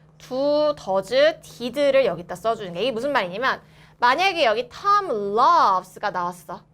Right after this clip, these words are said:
그럼 얘는 뭘 써줘야 될까? S 붙었네. 바로 더즈를 써줘야 되는 거예요, 여기다가. 자, 만약에 loved가 나왔어요. 어, 과거에 뭘 써줘야 되는 거야?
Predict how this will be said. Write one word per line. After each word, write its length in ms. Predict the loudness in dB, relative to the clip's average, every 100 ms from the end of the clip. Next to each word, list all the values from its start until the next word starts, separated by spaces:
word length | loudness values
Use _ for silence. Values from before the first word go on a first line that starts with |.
| _ _
그럼 180 | -10 -4
얘는 160 | -2 -2
뭘 140 | -4
써줘야 300 | -4 -6 -6
될까? 300 | -10 -12 -16 -18 -16
S 260 | -10 -8
붙었네. 720 | -8 -6 -6 -4 0 0 -2 -12 _ _
바로 440 | -12 -4 -2 -2
더즈를 480 | -6 -14 -14 -12 -14
써줘야 300 | -8 -8 -8
되는 160 | -12 -16
거예요, 120 | -20
여기다가. 400 | -20 -20 -20 -20 _ _ _ _ _ _ _ _
자, 100 | 0
만약에 400 | 2 2 2 2
loved가 960 | 2 0 2 4 6 6 2 -2 -6 -4
나왔어요. 500 | -6 -10 -12 -14 -16 _ _ _ _ _ _ _
어, 220 | -4 -4 -4
과거에 800 | -2 0 2 2 2 2 2
뭘 160 | 0 -2
써줘야 340 | -4 -6 -8
되는 180 | -12 -12
거야? 100 | -16